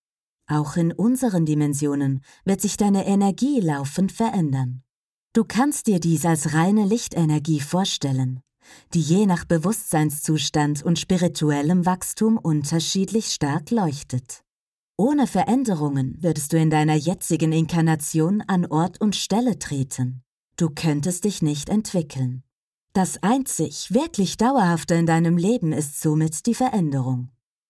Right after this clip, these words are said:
An der beständigen Neuformung der Wirklichkeit ist jedes Lebewesen auf diesem Erdenplaneten mitverantwortlich. Mit jedem Gedanken, jedem Wort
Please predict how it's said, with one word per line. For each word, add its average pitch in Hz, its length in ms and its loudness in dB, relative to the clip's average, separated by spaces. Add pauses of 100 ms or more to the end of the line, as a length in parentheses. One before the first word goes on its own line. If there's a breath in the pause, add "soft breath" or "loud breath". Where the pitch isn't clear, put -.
(140)
An 214 180 4
der 196 100 2
beständigen 190 720 2
Neuformung 170 720 2
der 156 200 0
Wirklichkeit 147 840 -2 (260 soft breath)
ist 208 240 0
jedes 220 540 0
Lebewesen 165 640 0
auf 151 220 0
diesem 160 320 2
Erdenplaneten 170 960 0
mitverantwortlich. 139 1200 -4 (640)
Mit 233 240 2
jedem 240 420 2
Gedanken, 160 800 0 (260 soft breath)
jedem 160 500 2
Wort 156 480 -2